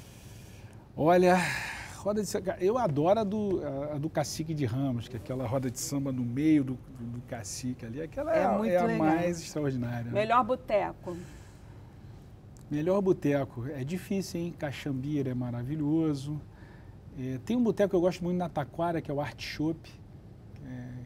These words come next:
Speaker 1: que é maravilhoso.
Speaker 2: Conheço.
Speaker 1: Enchendo linguiça ali no Grajaú, é divino.
Speaker 2: Melhor petisco?
Speaker 1: Eu acho que é o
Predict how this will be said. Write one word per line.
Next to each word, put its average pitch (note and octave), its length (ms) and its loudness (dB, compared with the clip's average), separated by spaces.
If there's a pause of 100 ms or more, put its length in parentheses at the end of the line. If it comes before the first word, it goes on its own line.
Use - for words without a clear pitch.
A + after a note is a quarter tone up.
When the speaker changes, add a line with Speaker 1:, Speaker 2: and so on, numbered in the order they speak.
Speaker 1:
que - 80 -14
é B2 40 -8
maravilhoso. C3+ 880 -4 (600)
Speaker 2:
Conheço. G#3 640 -6
Speaker 1:
Enchendo D#3 340 2
linguiça C#3 800 4 (320)
ali C3 180 -2
no C#3 120 0
Grajaú, B2 640 -2
é B2+ 40 0
divino. A#2+ 180 0
Speaker 2:
Melhor C#4+ 320 4
petisco? - 760 -8 (2750)
Speaker 1:
Eu D#3 320 -8
acho D#3+ 320 -10 (100)
que - 120 -10
é E3 60 -2
o E3 760 0